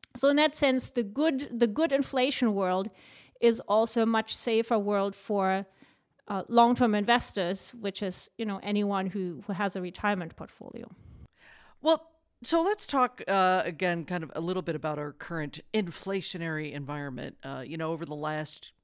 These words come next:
Speaker 2: year plus, we've, we've actually seen both stock prices fall and bond prices as well.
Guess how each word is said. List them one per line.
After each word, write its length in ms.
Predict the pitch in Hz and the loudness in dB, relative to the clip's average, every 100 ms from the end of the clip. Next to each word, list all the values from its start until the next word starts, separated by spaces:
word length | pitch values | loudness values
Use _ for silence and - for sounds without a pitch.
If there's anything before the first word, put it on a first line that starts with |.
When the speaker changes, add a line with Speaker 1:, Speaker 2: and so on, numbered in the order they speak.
| _ | _
Speaker 2:
year 260 | 156 165 165 | -8 -6 -6
plus, 500 | - 151 147 151 - | -8 -4 -4 -4 -8
we've, 200 | 147 - | -12 -12
we've 200 | 160 170 | -10 -8
actually 400 | - 202 311 220 | -2 -2 -2 -4
seen 320 | 180 180 165 143 | -4 -6 -6 -6
both 340 | - 202 277 | -2 -2 -2
stock 440 | - - 170 220 | -8 -4 -2 -2
prices 380 | - 240 233 233 | -4 -6 -6 -10
fall 360 | - 196 196 196 | -10 -6 -4 -2
and 240 | 208 277 226 | -2 -2 0
bond 240 | 185 185 | -2 -2
prices 560 | - 156 - 151 135 - | -6 -6 -6 -10 -10 -14
as 120 | 143 | -16
well. 560 | 143 180 175 151 147 | -6 0 2 2 -2